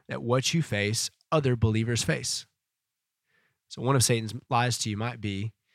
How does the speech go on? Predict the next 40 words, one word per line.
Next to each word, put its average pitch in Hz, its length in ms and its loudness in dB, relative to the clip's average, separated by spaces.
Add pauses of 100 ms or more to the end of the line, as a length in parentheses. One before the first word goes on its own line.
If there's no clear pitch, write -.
(680)
that 113 220 0
you're 127 120 4
the 123 120 6
only 123 140 2
one 117 100 4
who 120 60 4
deals 127 240 0
with 98 100 -4
this, 92 320 -8 (920)
that 113 160 -2
you're 127 120 0
unique 143 340 4
in 120 80 -2
this, 107 280 0
in 120 80 -6
this 107 200 -2
way, 101 300 -2
and 98 120 -4
that 104 100 -10
nobody 123 300 2
would 123 140 4
understand 127 460 -4
what 104 180 -6
you're 110 80 -4
facing. 131 460 -6 (840)
Also 131 360 -2
not 117 220 -2
true. 95 280 -4 (680)
First 120 240 2
Corinthians 123 340 4
ten 127 220 0
thirteen 131 540 -6 (300)
tells 117 220 2
us 110 80 -2
that 101 160 -2
no 120 220 2
temptation 131 500 0
is 110 100 0
overtaking 113 520 -2
you 104 180 -6